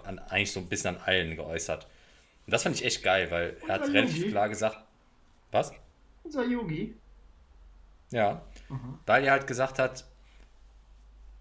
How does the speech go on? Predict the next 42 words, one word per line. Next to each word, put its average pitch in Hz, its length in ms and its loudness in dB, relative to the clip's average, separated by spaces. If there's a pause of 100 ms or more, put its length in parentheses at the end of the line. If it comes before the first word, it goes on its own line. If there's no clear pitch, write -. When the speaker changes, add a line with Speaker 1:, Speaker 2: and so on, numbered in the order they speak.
(320)
Speaker 1:
erstmal 151 340 4
hat 143 120 2
er, - 60 -6
äh, - 720 -16
also 101 200 -2
das 92 180 0
zusammengefasst 117 520 0
gesagt, 110 540 -2
es - 140 -10
kann 117 160 4
halt 113 140 4
nicht 101 120 -10
sein, 101 240 4
dass 107 140 0
solche 95 200 -4
Spiele 110 340 -2
jetzt 98 180 0
mit 104 100 -6
aller 104 180 4
Gewalt 98 300 0
durchgeführt 98 480 -2
werden 87 220 0
müssen, 95 280 -6 (640)
ähm, 92 400 0
in 98 140 -8
so 95 100 -4
Zeiten, 104 400 2
wo 95 80 -2
die 92 120 -6
Spieler 98 320 -2
bis 92 160 -8
vor 98 100 -2
drei 95 240 4
Wochen, 104 180 -2
noch 92 80 -4
vor - 80 -14
zwei 101 200 0
Wochen 98 180 -2
noch 90 140 -6
Champions 107 240 0
League-Spiele 90 340 -4
hatten 101 280 -6